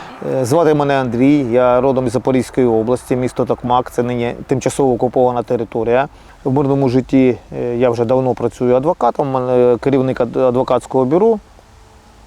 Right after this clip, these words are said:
М, займався приватною юридичною практикою з двотисячного року. Ну, <laughs> цим заробляв собі на життя. Коли було оголошено загальну мобілізацію, я вранці добіг до військкомата,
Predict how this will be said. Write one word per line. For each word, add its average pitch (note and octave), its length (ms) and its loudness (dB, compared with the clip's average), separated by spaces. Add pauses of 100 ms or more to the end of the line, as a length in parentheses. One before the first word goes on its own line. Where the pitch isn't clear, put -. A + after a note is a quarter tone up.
(380)
М, B2 60 -12 (280)
займався B2 400 0
приватною B2 440 0
юридичною A#2+ 420 -4
практикою C3+ 640 -2 (180)
з A2+ 60 -6
двотисячного A#2+ 600 -2
року. A#2 300 -2 (720)
Ну, C#3 200 -4 (160)
<laughs> - 420 -14
цим F#3 220 2
заробляв C#3+ 400 2
собі C3 200 0
на B2+ 100 -2
життя. A#2 340 -4 (380)
Коли B2+ 180 0
було B2+ 260 2
оголошено B2+ 440 0
загальну D3 320 0
мобілізацію, F3+ 800 0 (720)
я A#2 200 0
вранці B2+ 460 0 (460)
добіг C3 320 2
до C#3 100 2
військкомата, D#3+ 680 2